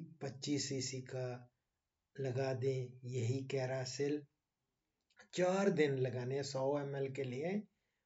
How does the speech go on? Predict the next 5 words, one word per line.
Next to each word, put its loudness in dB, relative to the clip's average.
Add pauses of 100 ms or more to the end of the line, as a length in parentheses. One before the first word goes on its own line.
(120)
और 0 (540)
पच्चीस -2
पच्चीस -2 (100)
का -2
रोजाना -2